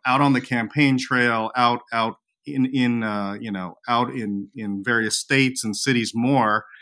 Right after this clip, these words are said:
and, and in press conferences like these, because he does tend to make these gaffes. Anyone who's followed him over his decades-long career knows about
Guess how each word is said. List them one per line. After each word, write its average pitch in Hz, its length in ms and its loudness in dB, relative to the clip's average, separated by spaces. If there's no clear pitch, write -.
and, 110 260 -4
and 113 160 -6
in 120 240 -2
press - 280 -2
conferences 117 520 -4
like 101 260 -4
these, 120 300 2
because 110 460 -6
he 120 140 -6
does 113 520 -6
tend 107 340 -8
to 110 80 -12
make 101 280 -8
these 107 220 -10
gaffes. 120 400 -4
Anyone 107 320 -10
who's 104 180 -12
followed 120 400 -2
him 110 160 -8
over 107 320 -10
his 98 160 -14
decades-long 107 840 -10
career 151 340 2
knows 135 420 0
about 107 280 -6